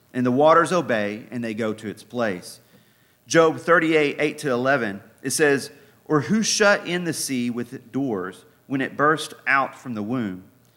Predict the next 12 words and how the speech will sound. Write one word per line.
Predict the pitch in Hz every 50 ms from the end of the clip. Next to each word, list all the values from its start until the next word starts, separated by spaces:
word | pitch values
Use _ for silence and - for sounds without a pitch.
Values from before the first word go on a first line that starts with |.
| _ _ _ _ _
When | - 123 123
I | 131 139 151 170
made | 175 175 170 165 131 -
clouds | - 131 123 117 117 117 110 110
its | 120 117 -
garments | - 117 107 107 104 104 98 - -
and | 117 107 -
thick | - 127 120 - -
darkness | 123 104 95 - - 95 95 95 - -
its | - 113 -
swaddling | - - 123 120 110 110 101 95 92 90 90
band, | 87 104 107 98 85 85 85